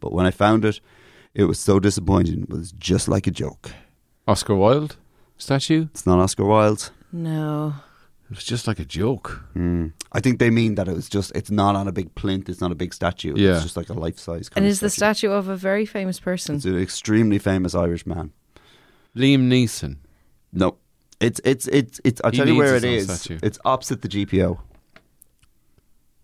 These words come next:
Speaker 3: Oh, uh, is it the one of, uh,
Speaker 2: Jim
Speaker 3: of
Speaker 2: Larkin.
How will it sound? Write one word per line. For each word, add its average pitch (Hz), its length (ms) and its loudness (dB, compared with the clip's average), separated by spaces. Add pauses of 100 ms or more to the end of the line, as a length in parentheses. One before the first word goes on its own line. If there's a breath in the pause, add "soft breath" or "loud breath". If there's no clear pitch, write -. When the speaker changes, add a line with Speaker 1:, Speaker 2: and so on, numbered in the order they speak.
(540 soft breath)
Speaker 3:
Oh, 294 300 6
uh, 240 380 2
is 220 140 -2
it 233 140 -6
the 240 100 4
one 247 260 4
of, 233 200 4
uh, 208 440 4
Speaker 2:
Jim 143 200 2
Speaker 3:
of 135 40 4
Speaker 2:
Larkin. 175 380 2